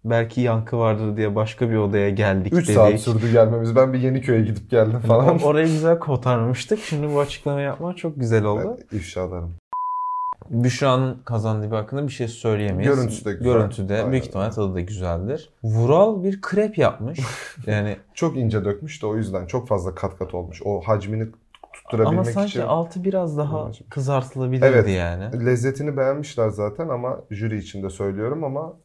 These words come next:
Speaker 2: e, dış renginin daha koyu olması gerekiyordu. O yüzden, e, doğru bir, e, sonuç değil. Melih'e bir yorum aynı şekilde görsel olarak yapılamaz. Dışı gayet
Speaker 1: Güzel
Speaker 2: güzel
Speaker 1: gözüküyor.
Speaker 2: gözüküyor. Aynen, şekli, şemali, hacmi.
Speaker 1: Burak'ın kazan dibisinde şeker yok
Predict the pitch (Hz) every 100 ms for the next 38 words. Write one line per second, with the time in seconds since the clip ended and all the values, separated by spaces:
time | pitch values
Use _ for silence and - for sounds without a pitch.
0 | - 104 101 107 123 107 101 101 123 151
1 | - _ 107 92 120 117 - - 117 107
2 | 104 92 87 92 95 90 90 120 156 117
3 | 92 98 127 127 - _ _ - 110 95
4 | 98 98 - - - - 113 113 104 95
5 | 95 - _ _ 101 92 - - 113 127
6 | - 120 143 160 135 135 147 135 120 113
7 | - 110 110 104 101 101 - 98 104 101
8 | 101 101 104 98 95 95 101 95 107 156
9 | 131 123 113 113 107 107 104 101 95 98
10 | 87 101 98 131 139 117 98 - 110 -
11 | - 95 92 92 92 98 95 127 151 143
12 | 156 175 220 226 _ _ 135 147 143 156
13 | 147 139 143 - 165 208 196 - - 151
14 | 175 170 135 95 - -